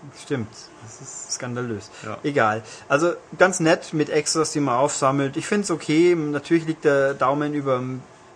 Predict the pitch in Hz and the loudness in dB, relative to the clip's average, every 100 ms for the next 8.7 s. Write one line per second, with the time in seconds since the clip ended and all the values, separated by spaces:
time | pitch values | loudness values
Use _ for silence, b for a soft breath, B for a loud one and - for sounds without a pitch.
0 | - - - 165 151 147 147 139 143 151 | -20 -20 -16 -6 -6 -2 -2 0 -2 -2
1 | 139 - 143 143 143 156 135 151 - 147 | -4 -2 0 0 -2 -6 -4 -6 -2 0
2 | 139 139 - 120 127 139 - 139 123 127 | 0 0 -4 0 0 0 -10 -12 -8 -2
3 | 143 - 139 135 120 B B B B B | -4 0 2 2 -2 B B B B B
4 | B - 196 180 175 175 175 - - - | B -4 2 4 4 0 -6 -12 -20 -20
5 | - - 160 208 190 170 170 - 147 143 | -20 -6 -2 0 2 0 -2 -4 0 0
6 | 139 143 139 - - 117 123 120 - 120 | 0 -6 -12 -16 -8 -4 -4 -6 -6 -2
7 | 120 113 117 117 - 127 - 117 113 117 | -2 -2 -6 -10 -14 -10 -2 2 2 0
8 | 120 113 - 117 - - | -4 -10 -10 -10 -8 -8